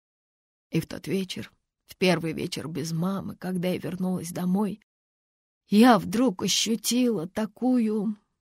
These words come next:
непростительную легкость, что мне стало стыдно. Как это возможно? Я ведь так скучала по ней.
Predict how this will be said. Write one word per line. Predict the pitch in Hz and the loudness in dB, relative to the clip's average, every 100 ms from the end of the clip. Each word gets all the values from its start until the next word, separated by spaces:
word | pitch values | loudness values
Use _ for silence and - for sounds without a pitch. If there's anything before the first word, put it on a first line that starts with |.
| _ _ _ _ - | _ _ _ _ 6
непростительную | 240 226 - 214 214 - - 247 185 175 190 196 196 | 8 8 4 2 2 0 0 0 2 0 0 0 2
легкость, | 208 262 269 - - 208 - - - _ _ _ _ _ _ _ | 4 4 4 -2 -12 -12 -12 -16 -20 _ _ _ _ _ _ _
что | - 151 | -12 -6
мне | 175 170 | -6 -6
стало | - 165 185 | -6 -8 -6
стыдно. | 185 - 208 202 190 233 190 185 _ _ _ - | -8 -6 -4 -4 -4 -8 -8 -10 _ _ _ -4
Как | 240 - | -4 -4
это | 185 | -8
возможно? | - 185 185 190 185 - 202 - _ _ _ | -6 -4 -2 -2 -2 -8 -12 -14 _ _ _
Я | 226 | -2
ведь | 190 | -2
так | - - | -4 -10
скучала | - 165 - 160 - | -10 -8 -6 -6 -8
по | 165 | -10
ней. | 165 170 123 208 | -10 -10 -12 -14